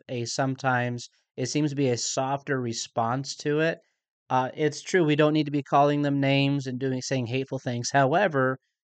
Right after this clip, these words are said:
let's take a look at the language that God uses to describe this, okay? Beginning in verse number eighteen in Romans one. "For the wrath of God is revealed from heaven against all ungodliness,"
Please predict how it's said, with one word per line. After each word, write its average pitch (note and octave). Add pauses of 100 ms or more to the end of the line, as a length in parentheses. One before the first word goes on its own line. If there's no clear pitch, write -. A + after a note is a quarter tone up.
(420)
let's E3
take F3+
a F3+
look D#3+
at C3
the C3
language C3+
that A#2
God B2+
uses A#2+
to A2+
describe G#2+
this, G2
okay? A#2
Beginning A#2+
in A2+
verse C3+
number B2+ (100)
eighteen C3
in A2
Romans A2
one. B2 (500)
"For -
the A#2+
wrath D3+
of D#3+
God D3+
is D3
revealed C3+
from D#3
heaven C#3+
against A#2+
all D3+
ungodliness," C#3